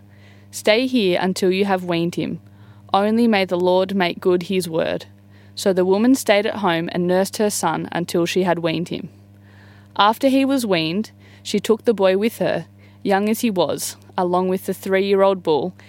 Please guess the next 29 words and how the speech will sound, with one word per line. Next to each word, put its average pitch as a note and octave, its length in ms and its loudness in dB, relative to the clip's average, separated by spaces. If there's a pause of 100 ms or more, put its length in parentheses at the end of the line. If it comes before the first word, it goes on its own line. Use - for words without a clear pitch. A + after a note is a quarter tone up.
(200)
an F#3 180 -4
ephah E3+ 520 0
of G3+ 100 -2
flour, D#3+ 600 0
a F3+ 80 -4
skin G3 260 -4
of G#3 140 0
wine, D#3+ 300 -2 (600)
and F#3+ 180 -2
brought G3+ 280 2
him G#3 200 0
to G3 120 0
the F#3 100 0
house F#3 340 -2
of G3+ 120 -4
the G3+ 80 0
Lord E3 260 2
at - 100 -4
Shiloh. D#3 500 -2 (720)
When G#3 200 2
the D4+ 100 4
bull A3 280 2
had G3+ 160 -4
been G3 160 0
sacrificed, - 920 -6 (200)
they F#3 160 2
brought F#3+ 360 -2
the G#3+ 120 -6
boy F3 380 0